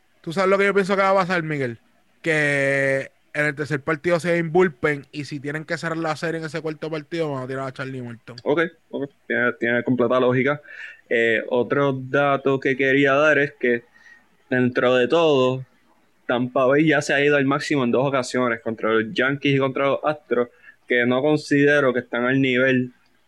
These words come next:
Speaker 2: que está, que está Los Ángeles ahora mismo,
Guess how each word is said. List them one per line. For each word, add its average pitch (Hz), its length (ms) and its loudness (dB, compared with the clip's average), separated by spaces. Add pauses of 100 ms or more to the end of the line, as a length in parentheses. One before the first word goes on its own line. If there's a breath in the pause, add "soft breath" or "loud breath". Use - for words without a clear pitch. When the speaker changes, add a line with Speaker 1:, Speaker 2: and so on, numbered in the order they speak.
(180)
Speaker 2:
que 123 80 -2
está, 113 280 0
que 113 260 -2
está 117 180 0
Los 123 220 0
Ángeles 127 380 0
ahora 120 220 0
mismo, 135 380 0